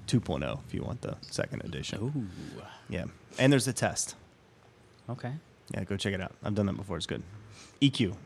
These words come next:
Speaker 1: instead of I Q. <laughs> We're either in a state of trying to belong or maintaining the groups we belong to. Now, think about that. So our focus, what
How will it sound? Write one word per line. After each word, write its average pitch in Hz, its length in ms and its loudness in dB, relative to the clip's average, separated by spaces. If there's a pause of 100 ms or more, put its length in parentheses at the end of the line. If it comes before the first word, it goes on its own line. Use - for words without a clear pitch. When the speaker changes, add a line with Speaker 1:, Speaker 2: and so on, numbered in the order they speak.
(220)
Speaker 1:
instead 92 180 0
of - 80 0
I 175 80 -2
Q. - 160 -10 (580)
<laughs> - 1000 2
We're 143 280 12
either 147 260 12
in 156 100 8
a 135 40 8
state - 280 6
of 127 100 2
trying 143 400 8
to - 80 0
belong 131 360 6
or 117 140 6
maintaining 139 680 6
the 123 60 6
groups 117 440 4
we 123 100 8
belong 113 560 8
to. 160 440 8 (160)
Now, 110 120 4
think 156 180 6
about 101 200 4
that. 85 140 -2 (640)
So 123 220 6
our 107 220 8
focus, 123 560 6 (320)
what 165 360 12